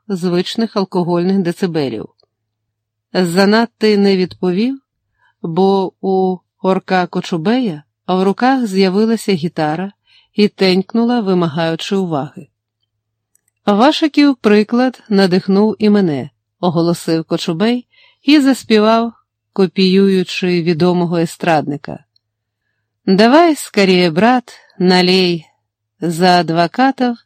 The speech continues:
і врачей». Тіна, яка сиділа байдужою за своєю склянкою з мінералкою, намацала в кишені джинсової курточки пачку П'єра Кардена і підвелася з-за столу.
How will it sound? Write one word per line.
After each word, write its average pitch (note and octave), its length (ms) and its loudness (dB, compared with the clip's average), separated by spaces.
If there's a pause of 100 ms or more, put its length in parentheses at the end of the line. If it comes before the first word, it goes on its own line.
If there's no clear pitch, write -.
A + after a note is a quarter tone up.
(160)
і G#3+ 140 2
врачей». F3+ 640 -4 (800)
Тіна, G3+ 560 0 (240)
яка G3 380 2
сиділа G#3 800 0
байдужою F3+ 840 0
за E3 140 -4
своєю F#3 600 0 (220)
склянкою F#3+ 720 -2
з D#3 80 -6
мінералкою, E3 800 -2 (680)
намацала B3 640 4
в A3 80 -2
кишені A3 720 0
джинсової F#3 760 0
курточки G3+ 800 -4
пачку F3 640 -4 (120)
П'єра F3 380 0
Кардена E3 640 -2 (440)
і C4+ 140 2
підвелася F3 680 -2
з-за E3 180 -6
столу. C#3+ 500 -6